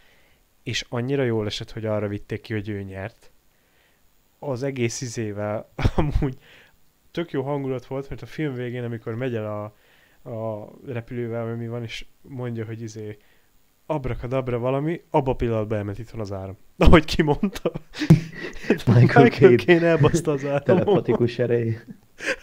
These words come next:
Speaker 1: Amúgy kurva ijesztő. Michael Caine megszállta a házat. Abban a pillanatban mondtam nektek, hogy lehet, hogy késünk kicsit, mert elment az áram.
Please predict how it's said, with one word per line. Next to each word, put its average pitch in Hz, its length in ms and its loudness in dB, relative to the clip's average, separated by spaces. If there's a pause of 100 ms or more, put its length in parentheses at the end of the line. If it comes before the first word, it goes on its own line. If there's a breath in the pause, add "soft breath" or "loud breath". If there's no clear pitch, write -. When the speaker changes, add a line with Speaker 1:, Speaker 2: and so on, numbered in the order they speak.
Speaker 1:
Amúgy 254 380 0
kurva 185 460 2
ijesztő. 175 680 -6 (1500 loud breath)
Michael 156 380 -2
Caine 143 260 -2
megszállta 143 540 2
a 135 40 -4
házat. 139 440 -8 (300 loud breath)
Abban 165 220 -6
a 143 40 -8
pillanatban 139 460 -4
mondtam 135 300 -8
nektek, 127 280 -10
hogy 113 300 -12 (280)
lehet, 127 220 -6
hogy 117 100 -16
késünk 127 380 -8
kicsit, 143 300 -10
mert 120 240 -14
elment 120 280 -6
az 107 120 -10
áram. 120 300 -8